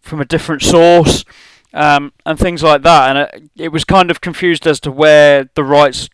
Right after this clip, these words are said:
lied, or lay even, um,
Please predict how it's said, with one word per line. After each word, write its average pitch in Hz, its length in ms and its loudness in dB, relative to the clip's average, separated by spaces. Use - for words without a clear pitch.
lied, 147 600 0
or 147 180 2
lay 131 280 2
even, 147 340 -4
um, 143 440 0